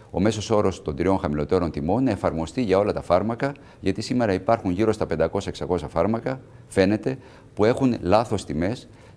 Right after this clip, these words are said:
και αυτή η συνέπεια οδηγεί τα φάρμακα αυτά εκτός Ελλάδας, ώστε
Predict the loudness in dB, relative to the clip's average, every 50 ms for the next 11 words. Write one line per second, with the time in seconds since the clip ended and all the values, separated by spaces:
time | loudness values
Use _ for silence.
0 | -12 -2 0 2 2 2 0 -6 -4 0 0 0 0 -2 -6 -10 -10 -6 -4 -2
1 | 0 0 0 0 0 0 0 0 0 0 0 0 -2 -2 -2 -2 -2 -2 -4 -2
2 | -2 -2 -2 -4 -4 -4 -6 -6 -4 -6 -6 -6 -6 -6 -4 -2 -2 -2 0 0
3 | 0 2 2 0 0 -4 -8 -10 -10 -14 -20 -20 -20 -20 -20 -12 -10 -10 -6 -4
4 | -4 -4 -4